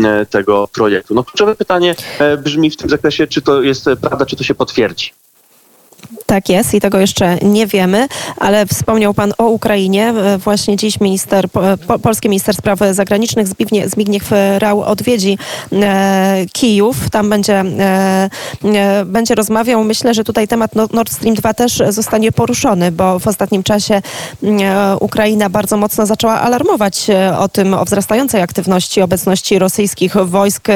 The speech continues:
Speaker 2: na Krymie, e, o tym, że może dojść do eskalacji tego konfliktu również właśnie w tym już wymiarze wojskowym. No i mamy Nord, Nord Stream dwa. Mówiliśmy dużo o tym, jak Polska się na to zapatruje, jak, e, co Nord Stream dwa oznacza dla Polski.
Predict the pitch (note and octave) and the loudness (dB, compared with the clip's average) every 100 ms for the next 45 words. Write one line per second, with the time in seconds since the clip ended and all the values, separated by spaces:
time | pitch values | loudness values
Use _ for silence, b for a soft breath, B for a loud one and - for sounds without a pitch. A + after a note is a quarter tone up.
0 | F#3+ F#3+ G#3 - G3+ F#3+ G3 C4 B B | 2 0 -2 0 0 2 0 -2 B B
1 | B B - G#3 G3+ G3+ G3+ G3+ G#3+ G#3 | B B -2 2 2 2 2 2 0 0
2 | G#3+ G3+ G#3 G#3 G#3 G3 G3 G3+ - G3+ | 0 2 2 2 2 0 2 0 0 0
3 | G#3 G#3 - G3 G#3 G3 G3 F#3 G3+ G3+ | 0 0 -2 -2 0 -2 -2 0 0 0
4 | F#3+ G3 G3+ G#3+ G3 G3+ F#3+ F#3+ F#3+ F#3+ | -2 -2 -2 0 0 0 0 0 -2 -2
5 | F#3 F#3+ F3+ F#3 G3 G3 F#3 F#3 D3 G3+ | 0 0 -2 0 2 2 0 0 0 0
6 | A3 - F3 F3+ G#3+ A3 C4 A#3+ A#3+ G#3 | -2 0 0 2 0 2 0 0 0 0
7 | G#3 - G#3+ G#3+ - A3 G#3 G3+ G#3+ E3+ | 0 0 -2 -2 -2 -2 0 0 0 0
8 | F3+ F#3 G3+ G3+ G3 G3+ G3 F#3+ G3 G#3 | 0 0 -2 0 0 2 0 0 0 0
9 | G3+ F#3+ - G#3+ G#3+ G3+ G3+ F#3 G3+ G3 | 2 0 0 -2 0 -2 0 -2 0 0
10 | F#3+ - G3 F#3+ F#3+ F#3+ G#3 F#3 F3+ F3 | -2 0 0 0 0 -2 0 0 0 0
11 | F#3 - G#3 G3 - - G3 F#3 F#3+ G3 | -2 0 0 0 -2 -2 -2 2 0 0
12 | G3 G3+ G3 G#3 F#3+ - A#3 | -2 0 0 0 -2 -2 -4